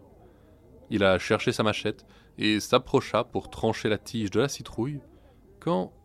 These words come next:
cette dernière l'avala. Kiali hurla de terreur, et toute sa famille accourut. L'un après l'autre, ils furent avalés, et à chaque fois, la citrouille grandissait un peu.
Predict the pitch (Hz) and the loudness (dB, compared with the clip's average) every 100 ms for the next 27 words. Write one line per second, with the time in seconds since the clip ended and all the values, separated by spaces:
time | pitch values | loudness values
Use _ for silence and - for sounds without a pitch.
0 | - - - 202 131 120 110 98 98 147 | -20 -12 -8 -6 -4 -2 -2 -2 -4 -6
1 | - - - - - - - - - 98 | -12 -20 -20 -20 -20 -20 -20 -12 -4 2
2 | 101 95 92 196 170 127 - - - - | 2 2 -2 -6 -8 -8 -14 -20 -20 -20
3 | - - - - - - - 98 123 - | -20 -20 -20 -20 -20 -8 0 2 0 0
4 | 139 107 104 107 101 - 101 98 87 - | 2 4 4 2 2 0 -2 -2 -6 -12
5 | - - 107 185 - 131 117 123 156 123 | -14 -10 -2 -2 0 0 2 2 2 0
6 | - 110 98 92 - - - - - - | 0 -4 -4 -10 -16 -20 -20 -20 -20 -14
7 | 107 101 107 143 - 113 95 113 - - | -4 0 4 4 2 0 0 -2 -8 -20
8 | - - 117 - - 131 127 - 107 98 | -18 -6 -6 -4 0 2 0 0 0 0
9 | 90 92 - - - - - 107 110 113 | -4 -6 -16 -20 -20 -18 -4 0 0 -2
10 | 104 - 170 - - 110 - - - - | -6 -2 -4 -4 -6 -2 -2 -4 -20 -20
11 | - 110 - 185 - 208 156 107 113 135 | -4 0 0 -2 0 0 0 2 4 2
12 | 123 110 95 92 107 | 2 -2 -2 -4 -10